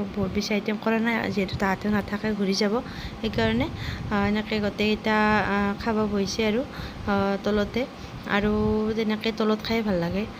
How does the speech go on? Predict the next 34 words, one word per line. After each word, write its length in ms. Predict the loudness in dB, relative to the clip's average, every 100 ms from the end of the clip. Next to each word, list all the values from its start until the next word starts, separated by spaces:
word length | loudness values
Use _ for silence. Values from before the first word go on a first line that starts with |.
| -12 -6 -2
যিহেতু 260 | -2 -2
গৰমৰ 420 | 0 2 4 4 2
দিন 220 | 2 2 2
আৰু, 220 | 2 2
উম, 300 | 0 0 2 0
তাৰপিছতে 440 | 0 0 0 0 0
গোটেই 300 | -2 0 0
সপাক 260 | 0 -2 -2
বহাই 240 | 0 2 2
দিছোঁ 240 | 0 0
এনেকে, 300 | 0 0 -4 -6 -10 -14 -10
একেবাৰতে 600 | -4 0 0 -2 -2 0 0
গোটেই 360 | 0 -2 -2 -2
খোৱা 240 | -4 -2 0
লোৱা 200 | 0 0
হৈ 160 | 0
যাওক 220 | 0 -2 -2
আৰু। 140 | -2 -4 -10 -12 -2
মামীহঁতে 440 | 0 4 2 2 0
দিয়া 180 | 2 0
থোৱা 200 | 0 0
কৰি 220 | 0 0
আছে 220 | 0 -2 -6 -8 -14 -14 -10 -2
এনেকে। 280 | -2 -2 -6 -8 -12 -8 0
আহ, 880 | 2 2 2 0 0 -2 -6 -10 -10 -4
বিয়াৰ 200 | 0 0
ভিডিঅ' 320 | 0 0 2 2
আহি 160 | 2
আছে, 180 | -2 -2
আপোনালোকে 460 | -4 -2 -2 -2 -4
প্লিজ 240 | -2 -2 -2
চাব 120 | -2 0
বিয়াৰ 240 | 0 0
ভিডিঅ'কেইটা। 540 | -2 -2 0 -2 -2